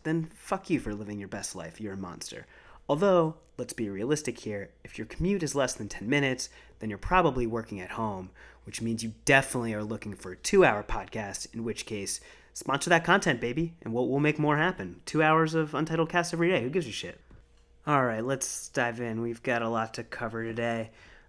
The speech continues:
First, and, and this is really important, I can't stress this enough, folks, this is a, a pressing issue. Monkeys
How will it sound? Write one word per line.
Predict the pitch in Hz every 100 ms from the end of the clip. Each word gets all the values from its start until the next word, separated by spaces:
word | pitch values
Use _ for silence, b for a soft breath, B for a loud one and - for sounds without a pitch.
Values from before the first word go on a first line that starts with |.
| B
First, | - - 180 165 -
and, | 147 139 -
and | 151
this | 185
is | 170 131
really | 120 113
important, | 101 95 95 90 95
I | 113
can't | - 156 -
stress | - 117 -
this | - -
enough, | 98 92
folks, | - - 95 -
this | - -
is | 120
a, | 104 98 -
a |
pressing | - 156 135 110 98
issue. | 92 - 92 90 - B B B B - -
Monkeys | 143 220 233 226 208 180 -